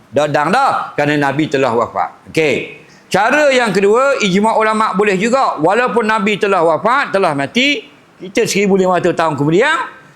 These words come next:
jumpa dalam mimpi. Boleh. Walaupun dia bukan orang agama, kaki main snooker, boleh, tak pelik, tak mustahil. Faham lagi? Walaupun dia kaki nombor ekor.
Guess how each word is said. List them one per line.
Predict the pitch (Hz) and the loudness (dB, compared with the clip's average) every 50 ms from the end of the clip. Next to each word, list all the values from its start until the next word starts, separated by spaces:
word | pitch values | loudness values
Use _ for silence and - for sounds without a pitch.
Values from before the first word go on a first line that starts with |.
| - - | -8 -2
jumpa | 135 165 175 160 - - 208 208 202 165 | 0 0 0 0 0 0 0 2 2 2
dalam | 160 156 156 160 151 151 | 2 2 2 2 0 0
mimpi. | 151 165 220 262 285 453 480 - - - _ _ _ _ - _ - - - 113 104 95 85 - - - - - _ _ _ _ _ _ _ _ - | 0 0 0 0 0 -2 -4 -10 -18 -20 _ _ _ _ -20 _ -14 -4 -2 -2 0 -2 -4 -8 -12 -20 -20 -20 _ _ _ _ _ _ _ _ -2
Boleh. | 127 135 123 104 90 - - _ _ _ _ _ _ _ _ _ _ _ _ _ _ _ _ _ _ _ _ _ _ _ _ _ _ _ _ _ _ _ | 0 0 0 -2 -4 -6 -20 _ _ _ _ _ _ _ _ _ _ _ _ _ _ _ _ _ _ _ _ _ _ _ _ _ _ _ _ _ _ _
Walaupun | - 131 156 175 190 202 185 190 196 180 | -2 0 2 2 2 2 2 2 0 0
dia | 175 180 185 | 2 2 2
bukan | 175 156 156 - - 175 160 147 139 135 - - - - - | 2 0 -2 -2 -2 -2 0 -2 -4 -6 -8 -12 -10 -4 -2
orang | 143 147 156 170 160 165 - 151 | 0 2 2 0 0 0 -2 -2
agama, | 139 135 156 147 143 131 113 95 85 - - - - _ _ - | 0 0 0 0 0 0 -2 -2 -6 -10 -18 -20 -20 _ _ -4
kaki | 139 151 147 - 190 170 | -4 -2 -2 -2 0 0
main | 180 175 143 | 0 -2 -2
snooker, | - 175 185 196 190 - 117 101 87 - - _ _ _ _ - | -2 -2 -2 -4 -2 -2 -2 -2 -2 -6 -12 _ _ _ _ -2
boleh, | 135 175 202 185 147 - - - - - | 0 2 2 2 0 -2 -4 -8 -4 -2
tak | 175 - - | -2 -2 0
pelik, | - 160 151 117 - - - - - - | 0 0 0 0 -2 -4 -8 -8 -4 -4
tak | 160 139 135 | -2 -2 -2
mustahil. | 139 135 - - 127 101 98 87 - - - _ _ - - - - | -2 -4 -2 -2 -2 -2 -2 -4 -6 -10 -20 _ _ -20 -20 -14 -6
Faham | - 160 156 160 170 | -4 -2 0 0 0
lagi? | 170 175 175 180 156 120 - - - - - _ _ _ - - - - - | 0 0 2 0 0 -2 -4 -10 -20 -20 -20 _ _ _ -20 -20 -20 -14 -4
Walaupun | - 110 143 165 185 175 143 190 | -2 0 2 2 2 2 2 0
dia | 170 165 160 175 | 2 2 0 0
kaki | 156 - 165 165 | -2 -2 0 0
nombor | 147 147 143 139 131 | 0 2 2 2 0
ekor. | 123 - 110 95 82 - | 0 0 -2 -2 -2 -4